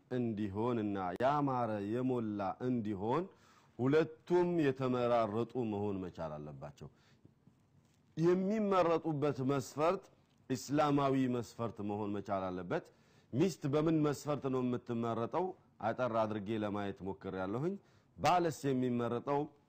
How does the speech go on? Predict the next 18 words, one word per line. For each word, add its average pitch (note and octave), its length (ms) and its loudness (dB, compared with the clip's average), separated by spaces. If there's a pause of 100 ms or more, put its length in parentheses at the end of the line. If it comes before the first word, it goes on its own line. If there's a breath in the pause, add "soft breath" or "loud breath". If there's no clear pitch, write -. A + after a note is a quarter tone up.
በምን C3+ 380 0
መስፈርቶች G#2 600 -6
ነው? G2+ 240 -2 (100)
እነሱን G#2 440 -6
ደግሞ G2 220 -4 (460 soft breath)
ለማየት G2 480 -4
እንሞክር። D#2+ 440 -8 (840 soft breath)
عن C#3 120 2
أبي D3 280 4
حاتم G3 480 2
المزني C#3 680 4
رضي A#2 340 2
الله G#2+ 380 2
عنه G2 260 -2 (140)
قال: F2+ 260 -6 (720 soft breath)
قال D#3+ 240 6
رسول D#3 340 2
الله D#3 280 4